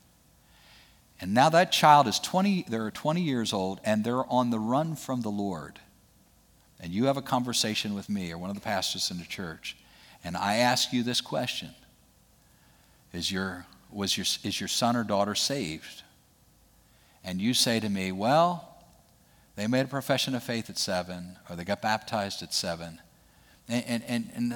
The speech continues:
in other words, they haven't even, they haven't even been able to develop abstract thinking at that age, to think about a God who you can't see and you can't talk to in the regular way that you talk with people. I'm just saying, far better for them to have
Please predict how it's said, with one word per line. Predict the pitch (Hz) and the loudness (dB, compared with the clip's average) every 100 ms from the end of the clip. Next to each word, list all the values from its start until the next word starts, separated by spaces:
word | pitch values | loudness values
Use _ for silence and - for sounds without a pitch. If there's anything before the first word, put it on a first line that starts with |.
| 113 | 0
in | |
other | 139 165 | 0 2
words, | 147 131 113 - - - _ - | 2 2 0 -4 -14 -20 _ -8
they | 117 165 185 | 2 4 4
haven't | 156 160 147 | 4 4 4
even, | 143 127 117 - | 2 0 -4 -6
they | 143 180 | 4 4
haven't | 190 196 147 156 | 6 4 2 0
even | 143 135 | 0 0
been | 117 113 | 0 2
able | 120 123 | 2 2
to | 110 107 | -4 -4
develop | 98 107 107 - | 2 6 6 4
abstract | - 110 120 - 98 - | 4 4 2 -2 -2 -4
thinking | - 127 117 92 | -4 -4 -4 -6
at | 78 | -6
that | 87 78 - | -8 -10 -8
age, | 78 73 - | -10 -8 -10
to | - 123 - - | -8 -8 -10 -12
think | - 151 131 | -6 -4 -2
about | 98 90 | -2 0
a | |
God | 85 98 107 90 | -2 2 2 2
who | 78 | 0
you | 95 87 | -6 -6
can't | - - 131 - | -8 -4 -6 -2
see | - - 101 80 | 0 0 -2 -4
and | 87 | -6
you | 90 | -8
can't | - 120 117 - - - | -4 -4 -4 -8 -20 -14
talk | - 131 - | 0 0 0
to | - 101 | -4 -4
in | 92 | -2
the | 90 | -4
regular | 90 98 117 110 90 | -6 -4 -2 -2 -4
way | 85 82 | -4 -6
that | 82 | -8
you | 82 | -12
talk | - 113 - | -4 -4 -4
with | 98 | -14
people. | - 107 - 78 - _ _ - - - - - | -8 -8 -8 -18 -20 _ _ -20 -20 -20 -12 -4
I'm | 123 | 0
just | 165 - | 2 4
saying, | 143 117 | 4 2
far | - - 151 | -2 -2 0
better | 147 139 131 | 2 2 2
for | 120 123 | 0 -2
them | 113 113 | 2 0
to | - | 0
have | 107 110 101 | 0 0 0